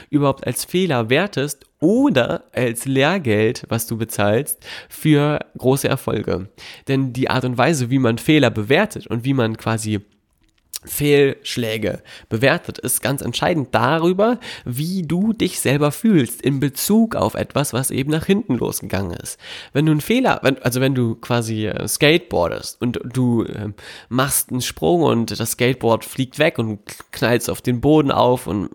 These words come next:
und hast es quasi gerade verkackt, dann kannst du natürlich sagen, "Oh Gott, ich hab's falsch gemacht, ich kann's nicht." Oder du sagst, "Ey,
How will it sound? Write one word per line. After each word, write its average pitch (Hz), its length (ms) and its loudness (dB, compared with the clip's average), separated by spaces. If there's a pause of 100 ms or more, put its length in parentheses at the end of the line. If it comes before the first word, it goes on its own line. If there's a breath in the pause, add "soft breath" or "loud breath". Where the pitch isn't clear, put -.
und 110 600 -4
hast 120 180 0
es - 100 -4
quasi 113 260 -2
gerade 104 240 0
verkackt, - 460 -4 (260 loud breath)
dann 117 80 -6
kannst 139 160 0
du 127 60 2
natürlich 151 220 0
sagen, 131 200 0
"Oh - 60 -2
Gott, - 220 -10
ich - 100 -10
hab's - 240 -6
falsch 120 320 2
gemacht, 107 260 0
ich 113 100 -8
kann's 117 360 0
nicht." 160 280 2 (420 loud breath)
Oder 147 180 4
du 160 100 0
sagst, 151 320 0
"Ey, 98 140 0